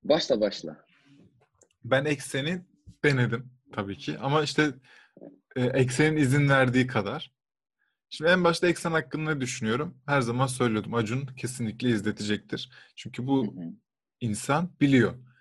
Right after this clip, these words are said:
Speaker 2: entertainment'ı, insanları izletmeyi, çekmeyi. Ee, fakat Umut olarak, ya Umut'un sevdiği içerik tarzı olarak Eksen'in sunduğu içerikler bana çok hitap etmemişti. Çok açık söyleyeyim.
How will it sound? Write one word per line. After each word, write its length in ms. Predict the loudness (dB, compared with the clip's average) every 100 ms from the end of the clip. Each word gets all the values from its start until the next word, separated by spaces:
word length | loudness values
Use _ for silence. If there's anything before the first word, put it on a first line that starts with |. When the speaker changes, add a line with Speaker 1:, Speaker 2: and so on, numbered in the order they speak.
| _ -10
Speaker 2:
entertainment'ı, 800 | -8 -4 -6 -2 0 0 -4 -6
insanları 480 | -6 -4 -2 -2 0
izletmeyi, 500 | -2 -4 -4 -4 -4
çekmeyi. 600 | -4 -4 -2 -2 -2 -4 -14 -20 -20 -20 -20 _
Ee, 260 | 0 2 2
fakat 560 | 0 2 2 0 -2 -20 _ _ _ _ _ _ -20 _
Umut 320 | 2 4 4 4
olarak, 640 | 2 2 0 -6 -16 _ _ _ _ -14
ya 120 | -8
Umut'un 500 | -2 -2 -2 -2 -2
sevdiği 880 | 0 4 4 4 4 6 6 2 -2
içerik 420 | -2 2 2 2
tarzı 340 | 4 6 6
olarak 380 | 6 6 2 0
Eksen'in 400 | -6 -4 -2 -2
sunduğu 520 | -2 -4 -2 0 0
içerikler 720 | -2 -2 -2 -2 -4 -6 -6 _ _ _ _ _
bana 140 | -4 -4
çok 160 | -4
hitap 380 | -2 2 2 2
etmemişti. 640 | -2 -4 -6 -6 -8 -10 -12 _
Çok 200 | -14 -10
açık 220 | -10 -10
söyleyeyim. 420 | -6 -4 -2 -6